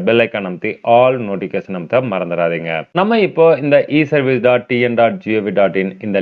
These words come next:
லிங்கை ஓப்பன் பண்ணிட்டோம். கொஞ்சம் ஸ்க்ரோல் பண்ணி கீழே வந்து பாத்தீங்க அப்படின்னா, பட்டா சிட்டா புலப்பட விவரங்களை பார்வையிட ஊரகம் நத்தம்னு இருக்கு. இப்போ பட்டா சிட்டா விவரங்களை டவுன்லோடு செய்வதற்கு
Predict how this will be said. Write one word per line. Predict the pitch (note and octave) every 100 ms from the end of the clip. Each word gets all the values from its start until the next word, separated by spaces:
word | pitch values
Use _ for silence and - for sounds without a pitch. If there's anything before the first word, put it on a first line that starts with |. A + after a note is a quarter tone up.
| F#2+
லிங்கை | A#2 B2 G2+ F#2
ஓப்பன் | F#2+ G#2 F#2
பண்ணிட்டோம். | F2+ E2 G#2 G2 - _ -
கொஞ்சம் | E3 F#3 G#3
ஸ்க்ரோல் | - D3 D#3+ D3+
பண்ணி | D3 C3+ C3+
கீழே | C#3 C3+ B2+
வந்து | A2 A2+
பாத்தீங்க | G2+ A#2 A#2
அப்படின்னா, | G2+ G#2+ B2+ B2 B2+
பட்டா | B2 - D#3 D#3
சிட்டா | B2 - C3+ C3+ -
புலப்பட | C3 C#3 F3 - D3 C#3+ C3
விவரங்களை | A2+ A#2+ B2 B2 B2+ B2 A2+
பார்வையிட | A2 G2+ G#2 A#2 B2 G2+ A#2
ஊரகம் | A#2+ A2+ B2 G#2
நத்தம்னு | G2 - G#2+ F#2+
இருக்கு. | F2 A2 C3 - _ -
இப்போ | D#3+ F3 F#3
பட்டா | F#3 A#3 A#3 A#3
சிட்டா | E3 F3+ E3+ D3
விவரங்களை | D3 D3+ D3+ D3 B2
டவுன்லோடு | A2+ B2 C#3 C3+ A#2+ B2
செய்வதற்கு | A2+ G2+ G2 A#2+